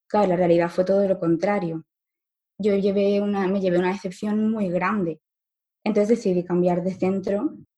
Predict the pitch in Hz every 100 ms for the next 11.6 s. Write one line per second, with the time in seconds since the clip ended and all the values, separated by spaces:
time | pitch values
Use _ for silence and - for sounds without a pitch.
0 | _ 226 220 196 220 208 185 185 185 185
1 | 175 170 160 - 262 - 262 285 349 -
2 | _ _ _ _ - 226 214 196 208 214
3 | 247 262 277 - 226 220 208 202 185 180
4 | 170 - 208 208 226 226 247 233 208 214
5 | 233 196 208 220 202 190 190 180 180 175
6 | 170 170 - 175 165 170 156 156 - _
7 | - 170 165 156 180 196 190 196 196 -
8 | 170 165 160 165 165 202 208 196 196 -
9 | _ _ _ _ _ _ 220 202 208 202
10 | 196 196 190 226 226 180 170 175 170 170
11 | 170 247 240 156 -